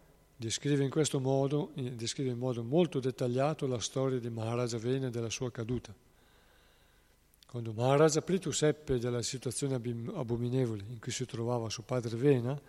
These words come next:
che stava soffrendo di lebbra in una famiglia di Mleccia, lo portò subito a Kurukshetra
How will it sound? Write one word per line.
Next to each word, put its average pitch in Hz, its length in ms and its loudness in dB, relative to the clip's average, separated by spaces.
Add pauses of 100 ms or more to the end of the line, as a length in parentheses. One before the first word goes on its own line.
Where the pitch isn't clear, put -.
(1080)
che 107 140 -8
stava 127 300 0
soffrendo 131 460 2
di 117 120 -2
lebbra 110 420 4 (520)
in 113 140 -8
una 117 180 -4
famiglia 123 380 -2
di 110 120 -6
Mleccia, 120 540 0 (880)
lo 127 100 -4
portò 139 280 2
subito 185 380 4
a 151 80 4
Kurukshetra 147 640 -2